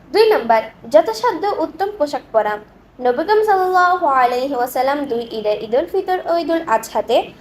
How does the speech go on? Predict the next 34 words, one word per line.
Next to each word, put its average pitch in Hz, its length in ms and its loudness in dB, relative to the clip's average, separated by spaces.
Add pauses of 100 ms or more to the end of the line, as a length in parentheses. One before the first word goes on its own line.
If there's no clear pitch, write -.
(100)
সবচেয়ে 359 380 0
সুন্দর 349 420 -2
ও 392 80 0
উত্তম 415 320 0
জামাতি 254 360 0
পরিধান 214 480 -2
করতেন। 208 420 0 (680)
ওনার 392 240 4
একটি 403 260 0
বিশেষ 285 360 -6
পোশাক 277 380 -2
ছিল, - 280 -2 (1040)
যা 285 180 4
তিনি 370 340 0
দুই 294 240 -4
ঈদে 262 240 -2 (120)
ও 269 100 4
জামাতে 269 380 -2
পরিধান 254 420 0
করতেন। 208 540 -4 (520)
হাদিসে 262 340 2
এসেছে, 415 720 0 (140)
নবী 240 180 0
করিম 381 200 -4
সাল্লাল্লাহু 381 680 2
আলাইহি 240 440 0
ওয়াসাল্লাম 262 400 -2
প্রতিটি 294 540 -2
ঈদে 285 200 2 (320)
দুই 262 120 2
রাকাতে 359 340 2
পোশাক 277 420 0
পরিধান 208 400 0
করতেন। 208 400 -2